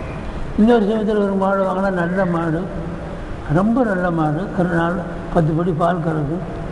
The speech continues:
அது அன்னைக்கு சொன்னேன், "அப்படி சொல்லிட்டீங்க இன்னைக்கு" அப்படின்னானா. புரியுதா? சரி, அன்னைக்கு தான் வேணாம்னு சொல்லிட்டான்னு இன்னைக்கு வாங்கலையா?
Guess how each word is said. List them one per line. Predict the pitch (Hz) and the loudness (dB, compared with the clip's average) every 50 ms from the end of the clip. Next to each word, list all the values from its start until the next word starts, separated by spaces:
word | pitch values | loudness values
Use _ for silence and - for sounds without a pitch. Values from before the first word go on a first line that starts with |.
| - - - - - - - - | -8 -8 -8 -8 -8 -6 -2 0
அது | 196 208 226 302 - - - - - - - | 0 0 0 -2 -4 -6 -8 -8 -4 0 2
அன்னைக்கு | 175 190 202 180 160 | 2 2 2 2 2
சொன்னேன், | 196 196 202 208 196 185 175 170 160 151 151 160 170 160 - - - - - - - - - | 2 2 2 0 0 0 0 0 -2 -2 -4 -4 -6 -6 -6 -6 -6 -6 -8 -8 -6 -4 -2
"அப்படி | - 160 156 156 147 - | 0 2 2 2 2 2
சொல்லிட்டீங்க | 180 170 170 156 165 170 165 | 2 2 2 2 0 0 2
இன்னைக்கு" | 165 156 156 160 151 139 147 143 - - - - - - - - - - - - - - - - - | 2 2 2 2 0 0 -2 -4 -4 -6 -6 -6 -6 -6 -6 -6 -8 -8 -8 -8 -8 -8 -8 -6 -2
அப்படின்னானா. | 180 170 165 165 170 165 151 151 143 - 160 147 147 - - 165 - - - - - - - - - - - - - - - - 190 | 0 2 2 2 2 2 0 0 -2 -2 -2 -2 -4 -4 -6 -8 -8 -8 -8 -8 -8 -6 -6 -6 -6 -8 -8 -10 -10 -10 -6 0 2
புரியுதா? | 196 196 196 196 175 143 120 - - - - - - - - - - - - - - - - - - - - - - - - - - - - - - - - - - - - - - - - - - - - - - - - | 2 4 4 4 2 0 0 -2 -6 -6 -6 -6 -6 -4 -4 -4 -4 -4 -4 -4 -4 -4 -4 -4 -4 -4 -4 -4 -4 -4 -4 -4 -4 -4 -4 -4 -4 -4 -6 -4 -4 -4 -4 -4 -4 -4 -4 -4 -4 -6 -6 -6 -6 0 4
சரி, | 277 254 262 | 4 6 6
அன்னைக்கு | 247 226 220 226 254 254 - 262 269 247 | 4 4 2 2 2 2 2 2 2 2
தான் | 226 220 233 233 | 2 0 0 0
வேணாம்னு | 240 233 226 208 185 | 0 0 0 0 0
சொல்லிட்டான்னு | 208 196 202 190 190 202 208 233 254 240 214 | 0 0 0 0 0 0 0 2 0 0 0
இன்னைக்கு | 214 208 190 185 | 0 0 0 0
வாங்கலையா? | 180 190 190 185 175 160 151 151 - | 0 0 0 0 0 0 -2 -2 -2